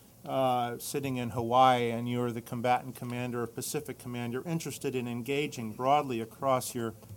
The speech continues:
area of responsibility. Um, but the real driver of military-provided foreign assistance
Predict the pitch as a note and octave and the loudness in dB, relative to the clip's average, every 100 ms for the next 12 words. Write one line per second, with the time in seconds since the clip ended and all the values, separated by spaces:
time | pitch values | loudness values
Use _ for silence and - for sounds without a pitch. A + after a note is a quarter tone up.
0 | - C3+ C3 B2 G#2+ A2+ - C3 B2 A#2 | -6 -2 0 0 -2 -4 -6 -4 -4 -4
1 | A#2 B2+ B2+ G2+ F#2+ - - - - - | -6 -4 -2 -4 -6 -10 -20 -20 -20 -20
2 | - - - B2+ B2+ B2+ C#3+ D3 C#3 E3+ | -20 -16 -2 2 2 0 -4 -2 2 4
3 | G#3 C#3+ C3+ C#3 C3+ C#3+ A#2+ A#2+ C3 E3 | 4 6 6 6 4 -2 -2 -2 0 0
4 | E3+ D3 C3+ C#3 C#3+ A2+ A2+ A#2 A#2 - | -2 -2 -2 -2 -4 0 2 0 -4 -4
5 | C3 B2 A#2+ A2+ C#3+ B2+ B2 A2 | -2 -2 -2 -6 -8 -8 -6 -8